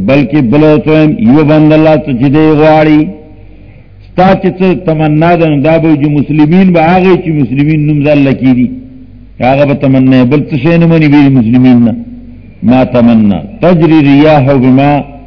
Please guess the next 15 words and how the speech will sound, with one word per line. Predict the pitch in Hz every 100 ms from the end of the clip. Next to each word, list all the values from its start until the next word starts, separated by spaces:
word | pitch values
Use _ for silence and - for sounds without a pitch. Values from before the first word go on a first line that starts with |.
| - - 113 131
لا | 156
تشتهي | 113 - 139 - 131 123
السفن. | 101 - 131 120 143 120 - - -
ما | 110 156 185
كل | 180 165 147 139 139
ما | 143 131
يتمنى | 107 120 135 135 123
المرء | 117 123 127 101 110 107
يدركه. | 113 98 95 - 90 - - - - - - - - - - -
بنده | - 120 127 147
چې | 139 98
څه | 123 123
غواړي | 139 127 123
نه |
کېږي. | 139 139 90